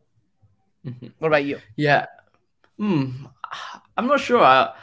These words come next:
Speaker 1: I'll perhaps say the book that's had the biggest impact on me is probably The Idiot by Dostoevsky. Surprise, surprise, no. <laughs> I mean, I, I talk about Dostoevsky so much that, I mean, he, he has had a significant impact on my, on my life. I mean,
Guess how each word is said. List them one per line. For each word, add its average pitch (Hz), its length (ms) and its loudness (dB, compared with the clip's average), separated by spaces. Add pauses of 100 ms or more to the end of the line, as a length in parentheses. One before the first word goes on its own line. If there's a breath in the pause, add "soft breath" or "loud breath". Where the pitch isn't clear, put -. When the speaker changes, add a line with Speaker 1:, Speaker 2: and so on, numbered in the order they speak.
(140)
Speaker 1:
I'll 185 120 2
perhaps 254 320 4
say 175 360 2
the 143 120 -6
book 190 300 -12
that's - 340 -2
had 131 200 -6
the 123 40 -10
biggest 131 360 -8
impact 123 420 -4
on 110 100 -10
me 110 80 -8
is 110 100 -10
probably 135 340 -8
The 120 160 -4
Idiot 135 300 -4
by 127 120 0
Dostoevsky. 135 500 -8
Surprise, 113 420 -4
surprise, 104 380 -4
no. 65 200 -12
<laughs> - 20 -6
I 143 260 2
mean, 165 240 0 (160 loud breath)
I, 175 240 4
I 165 40 2
talk 170 260 2
about 135 140 0
Dostoevsky 127 500 0
so 127 220 -2
much - 280 -4
that, 113 300 -4 (240 loud breath)
I 147 100 2
mean, 147 160 -4
he, 156 200 -2
he 165 260 -6
has 156 180 0
had 123 180 -4
a - 40 -14
significant 101 460 -18
impact 95 440 -20
on 76 140 -18
my, 87 200 -20 (120)
on 98 100 -20
my 82 140 -18
life. 92 320 -14
I 95 100 -14
mean, 104 240 -14